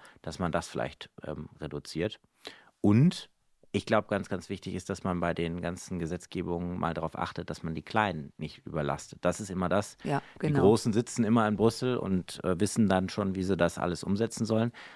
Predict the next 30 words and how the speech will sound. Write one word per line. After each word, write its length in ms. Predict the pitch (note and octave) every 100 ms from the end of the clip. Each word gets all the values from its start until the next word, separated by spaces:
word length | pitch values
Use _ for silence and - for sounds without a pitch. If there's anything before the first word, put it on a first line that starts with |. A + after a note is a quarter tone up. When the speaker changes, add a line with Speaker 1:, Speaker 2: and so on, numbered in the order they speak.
| -
Speaker 1:
Und 220 | - E2+
dann 220 | E2+ F#2 F#2
dein 160 | E2+
Chocolatier 800 | E2+ F2+ F2+ E2 D#2+ - F#2 A2+
als 140 | E2 -
Beispiel 480 | F2 F#2 - G2
oder 200 | - E2 D2
andere 260 | F#2 F#2
kleine 340 | - F2+ F#2+ F2+
mittelständische 640 | F#2+ G2+ - F2+ F2+ -
Unternehmen, 460 | F#2 F#2 F2+ F#2+ F#2+ - _
die 140 | F#2 F2+
haben 120 | F#2
da 100 | F2
riesen, 440 | F2 E2 F2 E2 -
äh, 80 | -
Probleme. 580 | - E2 D2 E2+ G#2 A#2 - - - _ _
Frau 220 | - -
von 140 | D#3+ F3+
Speaker 2:
Und 80 | G3
Speaker 1:
der 80 |
Speaker 2:
zwar 100 | F#3
Speaker 1:
Leyen 180 | F#3 D#3
Speaker 2:
massiv. 480 | F#3+ G3+ F3+ B2+ - _ _ _ -
Speaker 1:
hat, 80 | -
ab-, 220 | - -
Speaker 2:
Ma-, 100 | C#3+
Speaker 1:
absolut. 260 | - F#3+ F#3+
Speaker 2:
richtig 160 | D3
massiv. 560 | C#3 C3+ - C#3 -